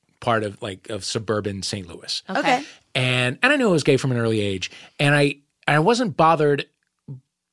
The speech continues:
Speaker 1: by it, but, like, the, the, like, the idea of, like, living in a gay community was almost more frightening to me than, like, being a gay person.
Speaker 3: That's very relatable.
Speaker 1: You know what I
Speaker 3: Yes.
Speaker 1: mean?
Speaker 2: Why?
Speaker 1: Um, or being thought of as gay or whatever. Just any of,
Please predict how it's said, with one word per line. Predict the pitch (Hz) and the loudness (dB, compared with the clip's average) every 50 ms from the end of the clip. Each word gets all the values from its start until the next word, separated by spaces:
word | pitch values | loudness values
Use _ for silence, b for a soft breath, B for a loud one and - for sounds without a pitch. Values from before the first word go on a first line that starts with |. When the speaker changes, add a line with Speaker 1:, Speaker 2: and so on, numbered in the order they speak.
| _ _ - | _ _ -4
Speaker 1:
by | 220 214 202 214 214 196 196 - _ - | -2 -2 0 0 -2 -2 -4 -8 _ -4
it, | 143 127 117 120 - _ - _ _ - | -4 -4 -4 -4 -10 _ -18 _ _ -4
but, | 147 - | -2 0
like, | - 156 139 131 123 - b b b b b b b b b b b b b _ _ _ _ _ _ 180 165 165 | 0 2 2 0 0 -4 b b b b b b b b b b b b b _ _ _ _ _ _ -20 -16 -10
the, | 147 175 190 - _ _ - 175 165 _ | -10 -10 -10 -10 _ _ -20 -20 -20 _
the, | - 185 - - 147 | -18 -16 -16 -12 -6
like, | 165 165 151 135 - - - - _ _ - | -2 -2 -2 -2 -4 -10 -18 -18 _ _ -10
the | 143 165 165 160 | -4 0 0 2
idea | 160 156 139 175 190 180 | 2 2 2 2 2 2
of, | 139 131 | 4 2
like, | 143 131 120 | 0 0 0
living | 127 131 139 147 147 | 0 0 0 0 0
in | 139 127 | -2 -2
a | 117 | -4
gay | 110 117 120 120 | -2 0 0 0
community | 113 - 117 110 107 110 113 123 131 156 170 185 190 - | 0 -2 -4 -4 -2 -2 -2 -2 0 0 -2 -2 -4 -4
was | - 123 135 123 - | 0 2 2 2 2
almost | - - 151 156 170 165 160 151 147 139 135 120 - - - | 2 4 4 6 6 4 2 2 2 2 0 0 -4 -6 -8
more | 160 131 123 123 120 | -6 -2 -2 0 -2
frightening | 113 - 131 117 110 113 113 107 101 | 0 0 0 0 0 -2 -6 -8 -8
to | - 104 | -8 -8
me | 107 101 98 95 90 87 87 87 87 b b b b b b b | -6 -6 -6 -8 -8 -10 -12 -14 -16 b b b b b b b
than, | - 117 127 120 | -2 0 0 0
like, | 113 110 110 98 | 0 -2 -2 -2
being | 117 107 101 101 | -2 -4 -4 -4
a | |
gay | 92 92 82 80 | -6 -8 -10 -10
person. | - - - - - - | -10 -14 -12 -10 -4 0
Speaker 3:
That's | 240 240 247 - | 2 2 2 2
very | - 247 233 220 202 180 | 0 0 2 2 2 0
relatable. | 175 170 160 156 143 123 95 - | 0 0 -2 -2 -4 -4 -4 -2
Speaker 1:
You | - 127 139 | 0 4 4
know | 156 | 6
what | 170 185 | 6 6
I | 196 | 4
Speaker 3:
Yes. | 196 | 4
Speaker 1:
mean? | 202 208 214 214 B B B B B B B B B | 2 0 0 -2 B B B B B B B B B
Speaker 2:
Why? | 254 247 233 233 143 - | 0 2 4 4 4 4
Speaker 1:
Um, | 139 139 - | 2 0 0
or | - 175 160 | 0 0 2
being | 139 196 190 160 | 2 0 -2 -2
thought | - - - - 151 147 160 170 165 | -4 -6 -4 0 2 2 4 4 2
of | 160 151 | 2 0
as | 156 139 123 | -2 -4 -2
gay | - 156 143 139 135 135 131 120 | 0 0 2 2 2 2 2 0
or | 113 113 | -2 -2
whatever. | 107 123 131 123 107 95 101 | -2 -2 -2 -2 -2 -6 -8
Just | 104 139 131 - | -8 -6 -4 -2
any | 208 202 190 190 185 | 0 2 4 4 4
of, | 180 160 | 2 2